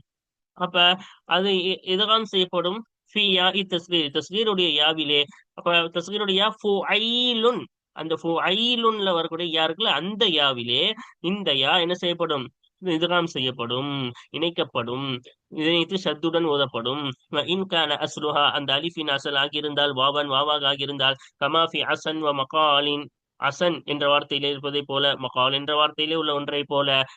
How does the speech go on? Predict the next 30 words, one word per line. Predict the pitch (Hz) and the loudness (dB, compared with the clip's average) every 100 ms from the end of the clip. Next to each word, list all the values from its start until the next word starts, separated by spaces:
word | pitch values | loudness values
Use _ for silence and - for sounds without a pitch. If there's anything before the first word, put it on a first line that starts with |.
| _ | _
அந்த | 135 143 135 | -4 0 0
அலிஃபின் | 131 156 160 | 0 -2 -4
அசல் | 147 156 | -4 -4
வாவாக | 139 143 156 147 143 | 0 2 2 2 0
ஆகியிருந்தால், | 143 143 139 131 135 - | 0 -4 -2 0 -2 -6
நம்ம | 139 139 | -6 -6
சொன்னோம்ல, | 151 175 135 | -4 -2 -2
அசவானி | 131 143 139 135 135 | -2 0 0 0 0
வாவு, | 127 131 131 131 _ | 0 2 0 -4 _
காலை | _ 147 143 | _ 0 2
கூலு, | 131 151 147 135 - - | 0 -2 0 -2 -6 -8
இதுக்கும் | 143 143 143 | -8 -4 2
வாவு | 131 131 | 2 4
தான் | 135 | 2
அசலு. | 131 127 127 - - _ | 0 -4 -4 -6 -18 _
அப்ப | 151 143 | -6 -2
இதோடைய | 139 135 | 0 0
அசல் | 135 180 | 0 2
வாவாக | 165 156 160 | 4 4 4
இருந்தா, | 147 147 196 - - | 0 0 0 0 -2
குலிபத் | 196 226 254 220 208 - | -2 -2 -2 -2 -2 -6
யா | 147 147 143 | -2 2 2
அன், | 131 123 | 2 -4
அந்த | 120 135 147 | -6 -4 0
வாவ் | 143 175 180 | 2 2 2
யாவாக | 147 160 165 165 151 | 2 4 2 0 -2
புரட்டப்பட்டு, | 147 151 143 139 - 233 156 - - - | -2 -2 -4 -6 0 0 0 -4 -20 -2
வ | 156 151 | 0 2
உதுகிமத் | 175 185 190 170 202 240 - | 0 2 2 2 0 -2 -2
ஃபீ, | 185 175 | -2 -2